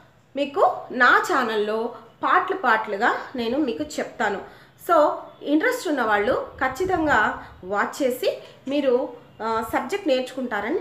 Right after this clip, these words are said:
నేను ఆశిస్తున్నాను. So ఈ ఫండమెంటల్స్లో కూడా నేను మీకు డీప్గా ఏవంటే అవి నేను explain చేయను. మీకు ఎంతవరకు అవసరమో, మీరు ఏవి తెలుసుకోవాలో నేను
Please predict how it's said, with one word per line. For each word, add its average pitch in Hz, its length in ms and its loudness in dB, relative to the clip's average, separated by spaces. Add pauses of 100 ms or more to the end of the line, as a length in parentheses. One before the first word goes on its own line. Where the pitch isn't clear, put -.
నేను 233 200 0
ఆశిస్తున్నాను. 190 760 -8 (1600)
So 427 120 2
ఈ 349 140 2
ఫండమెంటల్స్లో 339 920 2
కూడా 269 220 4
నేను 254 300 0
మీకు 247 420 -2
డీప్గా 262 1040 0
ఏవంటే 302 520 2
అవి 262 200 0
నేను 262 280 0
explain 247 580 -2
చేయను. 202 220 -4 (360)
మీకు 453 280 2
ఎంతవరకు 320 680 2
అవసరమో, 247 760 -2 (100)
మీరు 311 160 0
ఏవి 311 580 2
తెలుసుకోవాలో 247 800 0
నేను 320 220 0